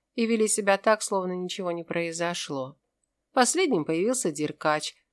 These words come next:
который опоздал и, несколько сконфузившись, извинился, объясняя свое опоздание неотложными делами.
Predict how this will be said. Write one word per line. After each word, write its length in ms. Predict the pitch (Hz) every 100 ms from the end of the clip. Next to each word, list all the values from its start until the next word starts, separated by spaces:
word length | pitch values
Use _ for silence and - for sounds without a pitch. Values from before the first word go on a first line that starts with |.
| _
который 400 | - 208 208 190
опоздал 600 | 185 190 185 - 220 208
и, 40 | 175
несколько 540 | 170 160 165 - 160
сконфузившись, 1040 | - 170 160 160 240 185 151 - 151 - _ _ -
извинился, 760 | 214 220 240 262 285 - 170
объясняя 540 | 160 165 - 175 156 147
свое 400 | 165 160 156 147
опоздание 720 | 147 156 156 165 175 156 143
неотложными 800 | 147 147 143 160 151 151 160 160
делами. 640 | 180 165 139 131 127 131